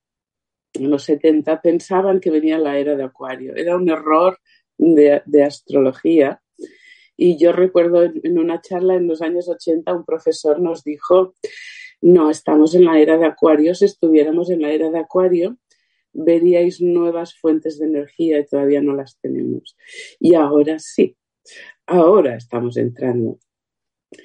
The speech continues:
Y yo ya he visto en canalizaciones nuevas fuentes de energía que vamos a usar en las fábricas, en los hogares, en, en muchas cosas. Y no es una forma diferente de generar electricidad,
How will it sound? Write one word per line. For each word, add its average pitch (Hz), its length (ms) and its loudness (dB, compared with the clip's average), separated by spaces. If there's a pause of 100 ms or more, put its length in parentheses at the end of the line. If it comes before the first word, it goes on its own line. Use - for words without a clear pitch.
(380)
Y 190 220 4
yo 214 200 6
ya 196 260 4
he 185 120 8
visto 190 380 0
en 156 140 2
canalizaciones 165 1120 0 (440)
nuevas 185 720 2
fuentes 175 400 -4
de 175 80 -6
energía 180 760 0 (440)
que 175 160 4
vamos 165 300 2
a 160 80 0
usar 165 500 -2
en 160 160 2
las 156 220 -6
fábricas, 160 640 0
en 151 160 2
los 143 200 -2
hogares, 156 640 -2
en, 143 320 -2
en 139 300 -6
muchas 151 440 -8
cosas. 185 520 -6 (560)
Y 208 140 6
no 240 420 6
es 269 420 2 (460)
una 208 300 4
forma 214 400 4
diferente 190 580 4
de 196 100 0
generar 165 460 0
electricidad, 165 840 -2